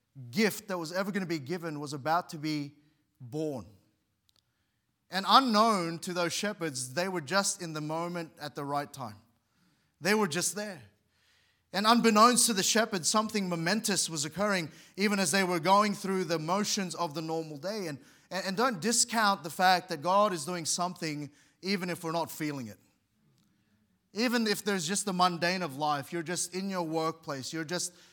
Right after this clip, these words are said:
in that, that scheduled e-, event. You're just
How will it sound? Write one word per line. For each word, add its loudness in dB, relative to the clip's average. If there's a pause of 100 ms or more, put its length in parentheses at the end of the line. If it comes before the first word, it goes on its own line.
(120)
in 0
that, 4
that 2
scheduled -2 (120)
e-, -10
event. -4
You're -4
just -4